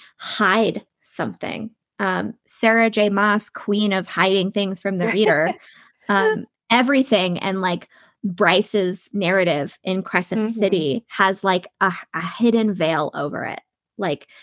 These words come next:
Speaker 1: this is where she gets to play with that. This is where Maas gets to play with, what is it do we actually show the reader and what is it do we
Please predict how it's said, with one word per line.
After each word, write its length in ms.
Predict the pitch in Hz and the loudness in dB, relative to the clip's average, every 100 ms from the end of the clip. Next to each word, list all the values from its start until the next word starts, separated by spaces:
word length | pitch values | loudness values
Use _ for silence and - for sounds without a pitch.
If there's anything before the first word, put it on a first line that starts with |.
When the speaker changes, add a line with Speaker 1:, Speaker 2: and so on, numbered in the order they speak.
| _ - | _ -8
Speaker 1:
this 300 | 185 254 254 | 0 2 2
is 160 | 285 233 | 2 2
where 160 | 202 | 2
she 180 | - 247 | 2 2
gets 220 | 254 247 | 2 0
to 100 | - | -2
play 200 | 240 302 508 | -2 2 4
with 160 | 339 - | 4 0
that. 180 | - - | -4 -2
This 100 | 226 | -2
is 120 | 240 | 0
where 160 | 262 247 | 2 2
Maas 400 | 220 208 214 - | 4 4 2 0
gets 260 | 202 - - | -6 -6 -8
to 100 | 196 | -10
play 340 | - 254 247 | -2 2 2
with, 260 | 208 185 - | 2 -2 -2
what 200 | 196 202 | 0 2
is 180 | 240 226 | 2 2
it 180 | 208 | 0
do 140 | - 196 | -2 -2
we 140 | 196 | 2
actually 500 | 190 190 - 208 202 | 2 0 -2 -2 -2
show 300 | 208 - 190 | -2 -2 -2
the 140 | 190 196 | 0 0
reader 260 | 262 233 | 2 4
and 200 | 202 190 | 2 0
what 120 | 190 185 | 0 -2
is 140 | 185 | -2
it 140 | - - | -6 -4
do 100 | |
we 80 | 185 | -4